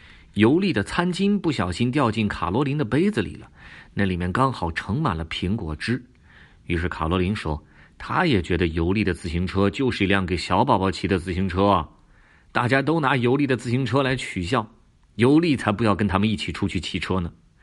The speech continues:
对此妈妈也不太高兴，因为尤利老是骑着车在自家走廊里瞎转悠，把客厅和浴室门上的漆都给撞掉了。到了周末，爸爸把尤利的自行车装进了后备箱，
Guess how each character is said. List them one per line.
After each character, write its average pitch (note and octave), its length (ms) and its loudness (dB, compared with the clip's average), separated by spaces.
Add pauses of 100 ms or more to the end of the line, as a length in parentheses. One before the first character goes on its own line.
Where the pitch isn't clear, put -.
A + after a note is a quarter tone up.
(440)
对 D3 160 4
此 - 160 -2
妈 D3 220 2
妈 C3+ 100 0
也 F2+ 100 0
不 E2+ 120 -4
太 F2 160 -2
高 E2+ 180 -2
兴， E2 240 -6 (460)
因 E3 100 0
为 G3 100 4
尤 A#2+ 160 4
利 E3+ 120 2
老 G2 160 0
是 G#2+ 120 -2
骑 B2+ 200 -2
着 D3+ 100 2
车 D3+ 160 -2
在 D3 160 2
自 F#3 220 -2
家 B2 200 -2
走 E2+ 200 -2
廊 F#2+ 180 0
里 A2+ 100 0
瞎 F2+ 220 0
转 F2 220 0
悠， D2 100 -10 (300)
把 F#2+ 120 0
客 B2 220 2
厅 A2+ 180 0
和 A#2 120 0
浴 C3+ 200 0
室 - 160 -2
门 G2+ 220 0
上 C3+ 140 0
的 G2 60 2
漆 - 360 -2
都 B2+ 100 2
给 E2+ 120 -4
撞 D#2+ 240 -2
掉 E2 260 -2
了。 D#2 60 -20 (1000)
到 A#2+ 140 4
了 G#2+ 80 2
周 C#3 180 0
末， C#3+ 200 -2 (520)
爸 D#3 200 4
爸 G#2 120 0
把 F2+ 160 0
尤 F#2 240 2
利 B2+ 140 0
的 G2 60 -2
自 F2+ 160 -6
行 F#2 160 -2
车 A#2+ 200 -2
装 B2+ 220 -2
进 A2 120 0
了 G2 80 0
后 C3 180 -2
备 G2+ 140 2
箱， C3 240 -4